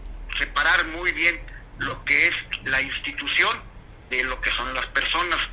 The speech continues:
Eh, obviamente, eh, el ruido que se hace cuando un general que lleva cincuenta, casi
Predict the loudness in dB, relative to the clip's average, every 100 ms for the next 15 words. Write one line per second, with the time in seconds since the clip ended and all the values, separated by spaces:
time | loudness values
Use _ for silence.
0 | -8 -6 -6 -8 6 8 8 6 2 4
1 | 4 2 2 4 10 10 8 4 0 0
2 | -2 0 0 0 0 -2 0 0 4 4
3 | 4 2 2 0 -2 -4 -6 -6 -8 -12
4 | -6 0 4 6 6 4 2 0 0 2
5 | 2 4 2 0 -2 -2 2 2 4 4